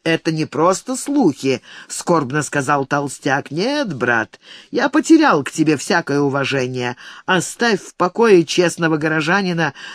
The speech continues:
размышляющего о скудных порциях, которые подаёт жадный хозяин».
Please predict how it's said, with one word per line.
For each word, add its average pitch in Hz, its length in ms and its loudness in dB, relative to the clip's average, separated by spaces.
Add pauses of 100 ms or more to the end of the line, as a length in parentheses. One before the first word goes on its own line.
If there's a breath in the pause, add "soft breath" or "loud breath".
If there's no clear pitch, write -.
размышляющего 175 1080 0
о 170 200 -2
скудных 165 640 0
порциях, 190 640 0 (320 loud breath)
которые 175 440 4
подаёт 165 580 2 (120)
жадный 143 640 0
хозяин». 107 760 -4